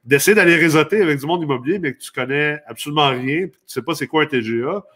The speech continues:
je suis pas sûr que grand monde dans l'immobilier vont avoir envie de réseauter avec toi. Si t'arrives, puis que t'as déjà une base de connaissances, puis que tu t'en viens avec une, une belle attitude, une ouverture d'esprit, dans un réseau déjà de gens,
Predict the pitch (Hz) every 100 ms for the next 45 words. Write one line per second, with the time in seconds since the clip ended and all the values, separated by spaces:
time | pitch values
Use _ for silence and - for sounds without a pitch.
0 | _ _ _ _ _ - - 139 - 185
1 | 147 131 147 139 160 185 156 147 143 147
2 | 185 147 131 131 147 147 131 151 147 135
3 | 123 127 151 147 113 107 143 175 156 -
4 | _ _ - - - 135 117 180 214 180
5 | - - 135 120 131 135 170 156 135 156
6 | 147 127 127 120 - 156 196 185 - _
7 | _ - - 135 123 139 165 131 127 123
8 | 127 - 110 107 139 139 - - - 175
9 | 202 190 _ _ - 123 131 131 - 156
10 | 135 - _ 156 214 214 _ _ - 139
11 | 190 208 165 143 135 143 135 180 214 143
12 | 131 170 185 127 117 127 165 180